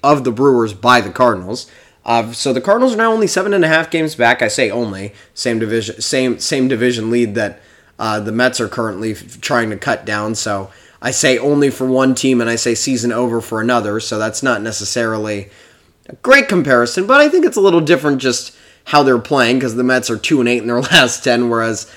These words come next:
the Cardinals have won twelve in a row, so not really much of a comparison there. And the schedule to end the season for the Cardinals, the Cubs, the Brewers, and the Cubs again. Uh, I'd say, and by the way, that included a doubleheader today, which,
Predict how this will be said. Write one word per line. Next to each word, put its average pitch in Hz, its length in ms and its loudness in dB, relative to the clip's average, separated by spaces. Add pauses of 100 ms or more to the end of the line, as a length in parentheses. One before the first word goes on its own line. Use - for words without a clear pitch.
(200)
the 110 80 -10
Cardinals 120 420 2
have 123 100 -6
won 123 220 -2
twelve 123 320 0
in 107 80 -6
a 110 60 -2
row, 110 320 0
so 104 320 -6 (300)
not 127 160 -2
really 123 180 0
much 117 200 -4
of 101 80 -16
a - 20 -18
comparison 120 480 -2
there. 113 280 -4
And 185 320 2
the 180 220 -10
schedule 175 360 -2
to 147 100 2
end 135 140 0
the 123 60 -2
season 131 540 -2 (420)
for 135 340 2
the 123 140 -6
Cardinals, 156 720 0 (200)
the - 80 -12
Cubs, 185 680 0
the 131 100 -4
Brewers, 139 600 4
and 170 160 -4
the 170 40 -8
Cubs 202 320 0
again. 95 380 -6 (540)
Uh, 147 440 2
I'd 226 200 2
say, 175 560 2
and 123 160 -2
by 131 120 4
the 123 80 2
way, 117 60 2
that 117 140 2
included 113 440 -4
a 104 40 -8
doubleheader 110 520 -2
today, 101 220 -8
which, - 360 -8